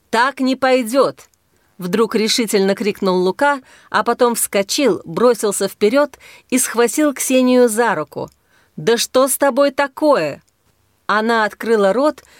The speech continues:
но сказать уже ничего не успела. Челюсть заклинила.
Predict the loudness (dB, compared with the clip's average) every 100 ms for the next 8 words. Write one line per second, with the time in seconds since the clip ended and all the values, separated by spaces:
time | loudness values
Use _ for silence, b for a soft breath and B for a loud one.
0 | b -2 -2 0 0 2 0 -2 -2 0
1 | 0 0 0 0 2 0 0 -4 -4 -4
2 | -4 -8 -12 -8 -2 0 2 -2 -4 -4
3 | -2 -4 -2 0 0 0 -2 -4